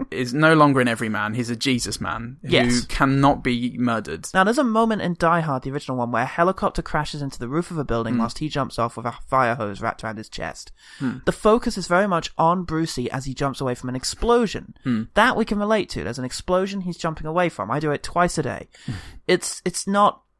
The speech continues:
Speaker 2: Harrier jump jet collapses into freeway that is collapsing around him in a
Speaker 1: Hmm.
Speaker 2: big C G I nonsense fest.
Speaker 1: Yeah, true.
Speaker 2: And there's a lot of moments like that in this, when, you know,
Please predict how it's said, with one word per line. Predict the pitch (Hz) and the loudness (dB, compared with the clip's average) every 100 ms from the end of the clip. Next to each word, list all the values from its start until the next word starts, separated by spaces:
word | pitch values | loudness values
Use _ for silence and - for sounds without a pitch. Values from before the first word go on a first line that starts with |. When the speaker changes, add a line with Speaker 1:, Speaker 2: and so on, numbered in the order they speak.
| _ _ - | _ _ -4
Speaker 2:
Harrier | - 190 202 202 180 | 0 2 4 2 0
jump | - 175 180 - | 2 2 2 2
jet | 156 - | 0 0
collapses | - 160 160 - 156 | 0 2 2 0 -4
into | 151 - | -4 -6
freeway | - - 175 180 160 143 | -10 -6 -2 0 2 2
that | 135 135 | 0 -2
is | - | -2
collapsing | - 147 156 - - 143 | -2 0 0 0 -4 -6
around | 135 135 147 156 139 | -4 0 0 0 -2
him | 127 90 104 | -4 -4 0
in | 123 | 2
a | 117 | 2
Speaker 1:
Hmm. | 113 | 2
Speaker 2:
big | 147 - | 0 -2
C | - 139 | -4 -6
G | 139 | -2
I | 127 127 | -2 0
nonsense | 135 151 - - - | -2 -2 -8 -10 -10
fest. | - - - - - - - - | -10 -12 -18 -20 -20 -20 -20 -2
Speaker 1:
Yeah, | 139 127 123 113 - | 4 6 6 2 -2
true. | - 123 | 4 4
Speaker 2:
And | 113 | 4
there's | 185 185 | 0 -2
a | 185 | 0
lot | 190 214 | 0 0
of | |
moments | 196 226 233 | 0 0 0
like | 143 139 | -2 -2
that | 123 | -4
in | 117 | -4
this, | 98 - | -4 -4
when, | 143 143 - - - | -4 -4 -8 -10 -6
you | 180 | -4
know, | 151 | -2